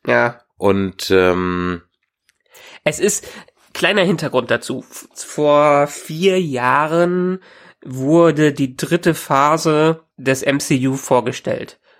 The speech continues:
Speaker 1: offiziell von Marvel. Und da gab es noch Avengers Infinity War Teil eins und Teil zwei. So wurden die vermarktet. Dann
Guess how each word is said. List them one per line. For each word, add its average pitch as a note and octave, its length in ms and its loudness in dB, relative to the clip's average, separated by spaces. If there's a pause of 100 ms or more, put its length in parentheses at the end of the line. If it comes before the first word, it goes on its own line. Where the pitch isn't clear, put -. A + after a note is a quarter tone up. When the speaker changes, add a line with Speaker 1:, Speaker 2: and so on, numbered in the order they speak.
Speaker 1:
offiziell - 460 -6
von - 160 -8
Marvel. A#2 520 -8 (640)
Und B2+ 220 -2 (160)
da C#3+ 240 2
gab D#3 320 0
es - 180 -2
noch D3 320 0 (120)
Avengers C#3+ 720 0
Infinity D3 760 -2
War C3+ 460 2
Teil C3 420 -2
eins D3+ 640 -2 (540)
und C#3+ 220 -2
Teil C3 300 0
zwei. A2 540 -4 (460)
So A#2+ 280 0
wurden B2+ 240 2
die B2+ 100 -4
vermarktet. B2+ 840 -6 (1700)
Dann D3 440 -2